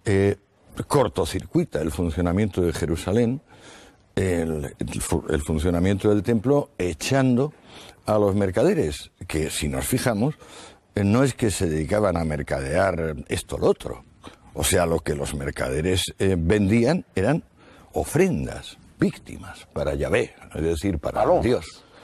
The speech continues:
Speaker 2: por ejemplo.
Speaker 1: Palomas,
Speaker 2: Y otras.
Speaker 1: eh, corderos, hasta vacas.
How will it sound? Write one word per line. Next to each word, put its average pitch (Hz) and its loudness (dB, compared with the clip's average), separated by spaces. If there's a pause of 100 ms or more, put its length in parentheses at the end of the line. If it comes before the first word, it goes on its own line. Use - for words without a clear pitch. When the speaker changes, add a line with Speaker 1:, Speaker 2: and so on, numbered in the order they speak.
Speaker 2:
por 101 -8
ejemplo. 98 2
Speaker 1:
Palomas, 98 2
Speaker 2:
Y 92 -6
otras. 113 0
Speaker 1:
eh, 113 4
corderos, 101 2
hasta - -12
vacas. 107 0